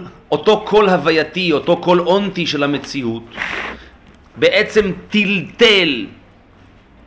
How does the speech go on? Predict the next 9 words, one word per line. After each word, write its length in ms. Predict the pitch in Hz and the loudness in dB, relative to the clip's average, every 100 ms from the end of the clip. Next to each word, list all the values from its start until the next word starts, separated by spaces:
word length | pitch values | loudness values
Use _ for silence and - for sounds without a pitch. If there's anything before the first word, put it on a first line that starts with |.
| - - - - 175 | -20 -20 -20 -4 -2
את 120 | 196 | 0
הווייתם 600 | 175 180 170 - 208 196 | 4 4 4 4 2 2
בצורה 340 | 180 185 185 | 0 2 2
קטסטרופלית. 1160 | 185 185 180 - 147 - 202 190 151 101 - - - - - - | 2 0 -2 -2 -6 0 2 4 2 -4 -14 -20 -20 -20 -20 -14
מדובר 300 | 135 151 180 | -6 2 4
בלא 220 | 170 180 180 | 4 2 0
פחות 240 | 160 165 170 | -2 -4 -2
מאשר 260 | 156 147 | -4 -4
קטסטרופה. 760 | 131 143 147 - 156 165 - | -8 -8 -8 -8 -2 -2 -2